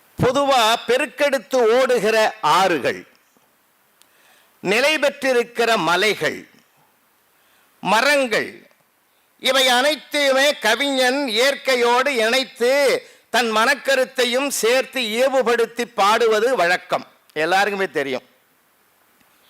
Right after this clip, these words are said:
ஆனால் கம்பன் ஒரு தன் காவியத்தில் ஒரு அதிசயத்தை படைக்கிறான். பெருமானும் பிராட்டியும் வனவாசம்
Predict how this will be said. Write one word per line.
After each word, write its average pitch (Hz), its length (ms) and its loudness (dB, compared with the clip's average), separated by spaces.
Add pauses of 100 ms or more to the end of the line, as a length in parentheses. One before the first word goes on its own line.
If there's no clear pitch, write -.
(260)
ஆனால் 139 560 0 (1040)
கம்பன் 294 400 0 (100)
ஒரு 226 120 0 (120)
தன் 220 180 -2
காவியத்தில் 240 800 0
ஒரு 202 200 2
அதிசயத்தை 269 720 0 (140)
படைக்கிறான். 147 600 -4 (1500)
பெருமானும் 262 640 2 (120)
பிராட்டியும் 240 800 0 (1900)
வனவாசம் 294 600 2